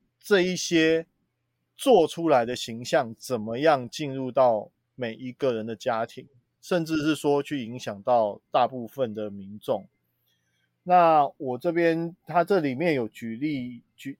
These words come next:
呃，特别提到说，像一九六零年的时候，他开始电视走入家庭。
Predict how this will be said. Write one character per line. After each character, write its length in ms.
呃， 200
特 160
别 140
提 160
到 160
说， 180
像 180
一 140
九 200
六 200
零 160
年 160
的 80
时 160
候， 160
他 160
开 180
始 140
电 240
视 220
走 180
入 160
家 240
庭。 220